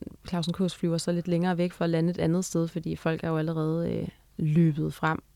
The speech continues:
Han går ikke derhen, siger han. Jeg ved ikke, om det har været, fordi han simpelthen ikke har kunnet klare at skulle se, øh, Mille på den her måde, for det er jo, man må jo tænke, at hun har været fuldstændig smadret, ikke? Den første person, der ankommer,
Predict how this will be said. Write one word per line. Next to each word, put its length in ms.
Han 200
går 100
ikke 280
derhen, 380
siger 200
han. 200
Jeg 240
ved 120
ikke, 160
om 80
det 100
har 80
været, 180
fordi 180
han 120
simpelthen 320
ikke 140
har 60
kunnet 280
klare 540
at 120
skulle 220
se, 340
øh, 340
Mille 280
på 100
den 200
her 100
måde, 360
for 140
det 80
er 40
jo, 100
man 180
må 100
jo 160
tænke, 220
at 80
hun 140
har 60
været 140
fuldstændig 380
smadret, 500
ikke? 140
Den 120
første 300
person, 380
der 60
ankommer, 520